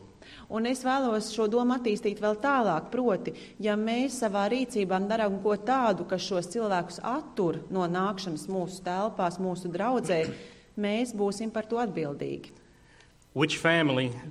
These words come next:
Speaker 2: does your church want?
Speaker 1: Eh, kādu ģimeni jūsu draudze vēlas būt?
Speaker 2: Both these families are part of my church.
Speaker 1: Abas šīs ģimenes ir no manas draudzes.
Speaker 2: The family on the left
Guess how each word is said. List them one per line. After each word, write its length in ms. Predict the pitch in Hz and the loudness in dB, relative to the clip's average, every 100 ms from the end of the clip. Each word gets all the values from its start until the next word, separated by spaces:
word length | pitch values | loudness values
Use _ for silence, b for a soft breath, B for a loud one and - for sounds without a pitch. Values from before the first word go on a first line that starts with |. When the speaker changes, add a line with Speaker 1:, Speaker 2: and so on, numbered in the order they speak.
| - | -16
Speaker 2:
does 340 | - 127 120 104 | -2 2 4 4
your 160 | 135 127 | 2 2
church 380 | - 110 107 | 4 2 4
want? 300 | - 104 107 104 - - b b b b b b - | 0 0 -2 -8 -16 -20 b b b b b b -6
Speaker 1:
Eh, 240 | 202 202 208 | -2 -2 -2
kādu 460 | - 269 254 208 185 214 | 0 2 4 2 -2 0
ģimeni 380 | 254 240 214 190 214 | 2 4 2 -2 0
jūsu 300 | 262 233 - | 0 0 -2
draudze 400 | 165 175 151 156 | 0 2 2 0
vēlas 380 | 160 165 170 165 | 0 2 0 0
būt? 300 | 185 160 - - - - - - b b b b b b b b b b - - - | 0 0 -2 -12 -20 -20 -20 -20 b b b b b b b b b b -20 -20 -16
Speaker 2:
Both 460 | 110 98 143 147 147 | -2 6 6 6 2
these 240 | 120 113 | 0 2
families 580 | - 120 113 113 110 - - | 2 2 2 -2 -2 -8 -2
are 200 | 127 110 | 0 2
part 260 | - 117 113 | 4 4 4
of 80 | |
my 160 | 117 113 | 2 0
church. 440 | 110 95 - - - B B B B | 0 -4 -4 -12 -16 B B B B
Speaker 1:
Abas 320 | 220 254 214 - | 0 2 0 0
šīs 240 | 208 190 190 | 0 0 0
ģimenes 440 | 196 214 240 - | 0 2 -2 -2
ir 100 | 202 | 0
no 140 | 208 196 | 2 2
manas 320 | 214 240 185 | 4 2 2
draudzes. 720 | - 160 147 139 139 - - - b b b b b b b b b - _ | 2 2 4 0 -4 -12 -16 -18 b b b b b b b b b -20 _
Speaker 2:
The 80 | 127 | -2
family 480 | - 170 196 190 170 | 4 6 6 4 4
on 320 | 175 147 139 | 4 4 4
the 80 | 123 | 2
left 460 | 113 151 170 - | 4 2 0 -10